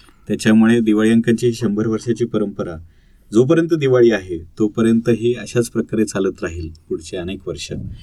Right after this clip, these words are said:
त्याच्यामुळे, अ, मला असं वाटतं की, आणि स्टोरीटेलचा पण दिवाळी अंक आत्ता येतोय. सगळ्या श्रोत्यांना मी सांगतो की स्टोरीटेलच्या दिवाळी अंकामध्ये, म्हणजे खास स्टोरीटेलसाठी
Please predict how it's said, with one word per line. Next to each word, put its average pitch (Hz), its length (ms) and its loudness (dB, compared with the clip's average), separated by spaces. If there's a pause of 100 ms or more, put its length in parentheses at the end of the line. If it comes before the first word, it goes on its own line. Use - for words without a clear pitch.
(260)
त्याच्यामुळे, 110 580 2 (260)
अ, 92 440 -6
मला 98 260 0
असं 117 240 -2
वाटतं 120 180 -6
की, 123 560 -2
आणि 120 240 0
स्टोरीटेलचा 131 600 2
पण 147 160 0
दिवाळी 120 300 4
अंक 113 260 0 (560)
आत्ता 113 240 -2
येतोय. 113 380 2 (340)
सगळ्या 113 360 2
श्रोत्यांना 117 680 0 (220)
मी 104 100 -14
सांगतो 104 360 -8
की 139 460 -10
स्टोरीटेलच्या 147 580 2
दिवाळी 131 300 2
अंकामध्ये, 113 520 0
म्हणजे - 680 -6
खास 143 220 -2
स्टोरीटेलसाठी 120 960 0